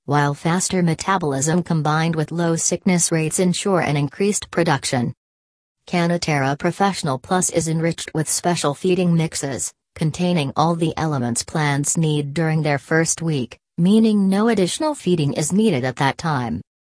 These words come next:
The medium is also P H adjusted for long-term control with a lime charge large enough to last an entire cycle.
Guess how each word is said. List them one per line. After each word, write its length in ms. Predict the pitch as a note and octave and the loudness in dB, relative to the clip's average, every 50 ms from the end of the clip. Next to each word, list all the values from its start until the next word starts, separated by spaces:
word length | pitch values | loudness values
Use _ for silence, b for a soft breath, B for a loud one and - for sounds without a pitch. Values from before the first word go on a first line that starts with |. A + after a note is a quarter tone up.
| _ _ _ _ _ _ _ - | _ _ _ _ _ _ _ -2
The 100 | E3+ F3 | 2 2
medium 480 | E3+ F3+ F3+ F#3+ G3+ A3 G#3+ G#3+ G#3+ G#3+ | 4 4 4 4 2 2 2 2 2 2
is 240 | - - F3 E3 - - | 0 0 -2 -2 -2 0
also 400 | F3 F#3+ F#3+ - - F3 D#3+ D3+ | 0 0 0 0 0 0 0 -2
P 240 | - - F#3 E3 D#3+ | -2 -4 -2 -2 0
H 240 | E3 E3 - - | 0 -2 -2 -2
adjusted 580 | D#3+ D#3 D3+ - F#3+ G#3+ - - - C3+ B2 B2+ | -4 -2 0 0 0 0 0 0 -2 -4 -4 -2
for 180 | - D#3 D3+ D3+ | -2 -2 0 0
long-term 680 | D#3 D#3 D#3+ E3+ F#3+ G3+ G3 - G3+ F#3+ F3 F3 F3+ | 0 2 2 2 2 0 0 0 0 2 2 2 2
control 600 | - E3+ D#3+ D#3 - - - F#3+ E3+ C#3+ C3+ C3+ | 0 0 -2 -2 -2 -2 0 0 2 0 0 0
with 200 | C#3 D#3 D3 - | -2 -2 -2 0
a 80 | D3 D3 | -2 0
lime 320 | D3+ D#3 D#3+ E3 E3 E3 | 0 0 0 0 0 0
charge 480 | D#3+ - - E3 D#3+ D3+ D#3 D#3 - D3+ | -2 -2 -2 -2 0 0 0 -2 -2 -2
large 400 | C#3 D3 D#3 D#3+ F3+ G#3 F#3+ A3 | 0 2 4 4 4 4 4 4
enough 320 | G#3 G3+ F3+ F3+ E3+ - | 4 4 4 2 0 -2
to 100 | - E3 | -4 -2
last 380 | D3+ C#3+ C#3+ D3 C3+ - - - | -2 0 0 0 -2 -2 -2 -2
an 80 | D#3+ D#3+ | -2 0
entire 540 | D#3 D3+ C#3+ - - E3+ E3+ E3 D#3 D3+ C#3 | 0 0 -2 -2 -2 -2 0 0 0 0 0
cycle. 580 | - - E3 D#3+ D#3+ - - B2 A2+ D#2+ - | 0 0 0 -2 -2 -2 -4 -4 -4 -4 -6